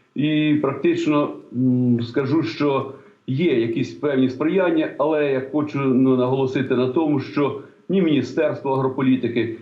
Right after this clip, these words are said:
ні наш уряд, ну, вони не всемогущі, і в даній ситуації, е,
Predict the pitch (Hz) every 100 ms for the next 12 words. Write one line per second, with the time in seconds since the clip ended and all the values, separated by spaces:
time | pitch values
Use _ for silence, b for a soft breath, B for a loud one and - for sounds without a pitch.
0 | - 139 160 156 - 135 143 123 - 165
1 | 151 127 - 135 156 135 135 110 175 151
2 | 147 - 135 131 160 160 - 127 135 131
3 | 120 135 123 117 117 104 135 127 - 123
4 | 113 113 B _ - 107 107